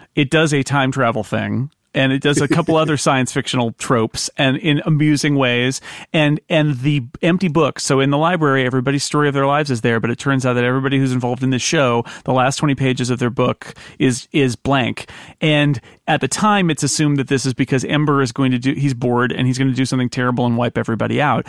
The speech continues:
Speaker 1: So they stop him and they kill him, and magic gets turned off, which makes you think, "Wait a second, is the reason all the books are blank at the end because magic gets turned off so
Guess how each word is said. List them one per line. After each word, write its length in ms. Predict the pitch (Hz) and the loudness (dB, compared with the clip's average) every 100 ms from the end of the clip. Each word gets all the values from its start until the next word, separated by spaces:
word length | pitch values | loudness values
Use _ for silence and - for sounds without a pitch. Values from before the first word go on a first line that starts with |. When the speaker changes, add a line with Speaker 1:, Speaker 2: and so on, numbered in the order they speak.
| - | -10
Speaker 1:
So 120 | - 147 | -4 0
they 120 | 143 | 0
stop 300 | - 185 185 | 2 0 0
him 140 | 123 | 0
and 80 | 120 | 0
they 80 | 117 | -2
kill 280 | - 240 143 | 0 0 2
him, 180 | 120 - - | 0 -2 -4
and 100 | 135 | -2
magic 280 | 151 196 175 | 0 0 0
gets 160 | 120 - | -4 -4
turned 240 | - 123 | -4 -2
off, 260 | 117 117 - - | 0 -2 -6 -2
which 200 | 175 170 | 0 2
makes 220 | 170 160 160 | 0 0 0
you 80 | |
think, 360 | 139 139 120 - - - | 0 0 -2 -4 -14 -4
"Wait 180 | 143 160 | 0 0
a 40 | 165 | 0
second, 400 | 131 - 127 120 - | -2 -2 -4 -6 -6
is 120 | 151 131 | -4 0
the 80 | |
reason 300 | 135 160 147 | 2 2 2
all 120 | 147 131 | 0 0
the 60 | 117 | 0
books 480 | 156 139 - - - - - 139 | 0 0 -4 -8 -10 -16 -6 -2
are 100 | 131 | 0
blank 320 | 139 170 180 | 2 0 0
at 80 | 139 | 0
the 160 | 120 | 0
end 280 | 113 107 107 | 2 -2 -2
because 360 | 139 143 131 - | -2 0 -2 -2
magic 420 | 123 131 139 151 | -2 0 0 0
gets 180 | 131 - | -2 -2
turned 240 | - 127 | 0 2
off 240 | 117 110 104 | 2 0 -2
so 300 | - 131 120 | 0 0 -2